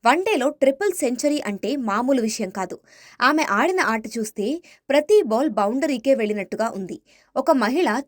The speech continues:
చిన్న వయసులో ఇలా ఆడింది అంటే క్రికెట్ చరిత్రలోనే పెద్ద హిస్టరీ అని అనుకోవాలి. మహిళా క్రికెట్ ట్రిపుల్ సెంచరీ కొట్టి అందరినీ ఆశ్చర్యపరిచింది. మేఘాలయతో జరిగిన మ్యాచ్లో ఐరా జాదవ్ నూట యాభై ఏడు బంతుల్లో మూడు వందల నలభై ఆరు పరుగులు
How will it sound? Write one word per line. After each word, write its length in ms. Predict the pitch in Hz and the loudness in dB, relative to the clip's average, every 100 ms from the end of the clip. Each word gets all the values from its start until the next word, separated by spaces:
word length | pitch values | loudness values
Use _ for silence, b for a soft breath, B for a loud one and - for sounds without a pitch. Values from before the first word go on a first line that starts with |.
| - | -6
చిన్న 240 | 285 370 440 | -4 -2 -2
వయసులో 500 | 277 254 247 220 269 | -2 -2 -2 -2 -2
ఇలా 280 | 247 247 - | -2 -2 -2
ఆడింది 460 | 196 240 269 269 | -2 -2 0 -2
అంటే 400 | 208 190 208 294 B B B | -4 -4 -6 -8 B B B
క్రికెట్ 460 | 330 359 466 440 294 | -2 0 0 0 0
చరిత్రలోనే 600 | 254 262 262 220 190 254 | -2 -4 -4 -4 -4 -6
పెద్ద 340 | - 269 247 370 | -2 -2 -2 -2
హిస్టరీ 400 | 339 262 - 254 | -2 -2 -4 -2
అని 140 | 233 | -2
అనుకోవాలి. 560 | 240 208 214 185 180 185 B B B B | -2 -4 -6 -6 -4 -6 B B B B
మహిళా 380 | 220 277 415 480 440 | -2 2 4 2 0
క్రికెట్ 340 | 269 311 320 | -2 -2 -4
ట్రిపుల్ 360 | - 240 302 311 | -4 -4 -2 -2
సెంచరీ 400 | 302 269 254 247 | -2 -4 -4 -4
కొట్టి 520 | 233 - 214 214 311 b b - | -4 -6 -6 -6 -8 b b -4
అందరినీ 540 | 285 403 453 330 349 202 | -2 0 0 0 -2 -4
ఆశ్చర్యపరిచింది. 880 | 214 - 233 226 214 - 208 196 - b b - | -6 -4 -4 -4 -6 -6 -8 -10 -14 b b -2
మేఘాలయతో 680 | 277 415 466 415 294 269 277 | 0 2 2 2 2 0 0
జరిగిన 340 | 233 226 226 | -2 -4 -4
మ్యాచ్లో 640 | 226 196 220 - 202 277 b b 208 | -2 -4 -4 -4 -4 -4 b b 2
ఐరా 320 | 311 440 453 | 2 2 0
జాదవ్ 360 | 285 214 247 247 | 0 -2 -2 -4
నూట 220 | 277 330 | -4 0
యాభై 400 | 359 311 269 262 | 0 0 -2 -2
ఏడు 200 | 262 254 | -2 -2
బంతుల్లో 600 | 214 226 247 302 190 269 b b - | -2 -2 -2 -2 -2 -4 b b -4
మూడు 240 | 285 415 | 2 4
వందల 300 | 427 349 330 | 2 0 0
నలభై 320 | 311 285 262 262 | 0 0 0 0
ఆరు 180 | 247 | 0
పరుగులు 360 | 247 247 285 | 0 0 2